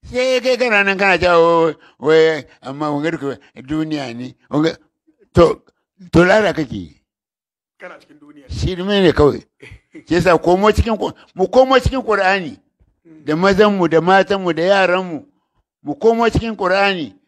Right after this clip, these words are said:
Speaker 1: Kamar da ke competition Qur'ani. Kowane yaro abin da ya karanta, ya fahimci abin da ya karanta. Ne, mu yi kokari da wannan. Eh, ban da mu, ba wanda ke karanta abu ya san ma'anan shi ba.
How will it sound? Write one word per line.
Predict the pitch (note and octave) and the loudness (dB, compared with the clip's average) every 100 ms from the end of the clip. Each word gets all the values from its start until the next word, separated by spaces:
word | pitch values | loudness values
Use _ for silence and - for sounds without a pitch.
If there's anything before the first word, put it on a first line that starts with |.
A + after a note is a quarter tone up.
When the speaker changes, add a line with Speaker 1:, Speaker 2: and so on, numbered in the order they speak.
| _ - | _ -10
Speaker 1:
Kamar | E3 G#3 | -6 -6
da | G3 | -6
ke | F3 D#3 | -6 -4
competition | D#3 D#3+ D3+ G3 F3+ | -2 -2 -4 -6 -6
Qur'ani. | D3+ D#3+ F3 D#3+ A2+ _ _ _ | -2 0 0 -2 -8 _ _ _
Kowane | A3 A3+ F#3 | 4 4 4
yaro | F#3+ F#3+ E3+ | 2 2 2
abin | F#3 | -2
da | E3 | -6
ya | E3 | -4
karanta, | F3 D#3 D#3+ D3 _ _ | -4 -4 -6 -8 _ _
ya | D3+ | -6
fahimci | - E3 D#3+ | -4 -2 0
abin | G3+ F3 E3 | 0 0 -4
da | |
ya | D3 | -4
karanta. | C#3 A#2+ - - - _ _ D#3+ _ _ _ _ _ _ | -6 -8 -12 -18 -18 _ _ -20 _ _ _ _ _ _
Ne, | C3+ E3+ F3 | 2 4 4
mu | E3+ | 2
yi | G#3+ | 2
kokari | G3+ F3 G3+ | 2 4 2
da | G3+ | 2
wannan. | E3 E3+ F#3 F3 F3 _ _ _ _ _ _ - | 2 0 -2 -4 -8 _ _ _ _ _ _ -8
Eh, | D#3 F#3 G3 G3 F#3 E3+ _ _ _ _ _ _ | 0 2 2 2 -2 -8 _ _ _ _ _ _
ban | F#3 C4+ | 2 2
da | A#3 | 2
mu, | G#3 G#3 G3+ - - _ _ | 0 -2 -4 -10 -20 _ _
ba | - E3+ A#3 G3 F3+ | -4 2 4 2 -2
wanda | G#3 G#3 E3+ | -6 -8 -8
ke | D#3 | -6
karanta | F#3+ F3+ D3+ | -4 -4 -4
abu | C#3+ D3 | -4 -2
ya | |
san | C3+ D#3+ | -4 -4
ma'anan | C3 B2+ B2+ | -6 -6 -8
shi | |
ba. | G#2 | -10